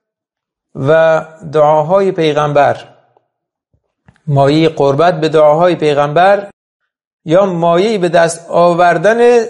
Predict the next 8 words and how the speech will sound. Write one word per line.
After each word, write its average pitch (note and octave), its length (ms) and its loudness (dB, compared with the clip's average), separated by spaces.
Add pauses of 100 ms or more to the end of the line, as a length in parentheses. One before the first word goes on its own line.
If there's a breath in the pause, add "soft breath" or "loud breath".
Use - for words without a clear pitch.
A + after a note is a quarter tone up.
(140)
صلوات F3+ 600 0
پیغمبر، E3+ 640 0 (400)
درودها E3+ 680 0
و E3 100 2
تأییدها E3+ 1400 -2
و D#3 140 2
دعاهای D#3+ 720 0
پیغمبر. C#3+ 680 -2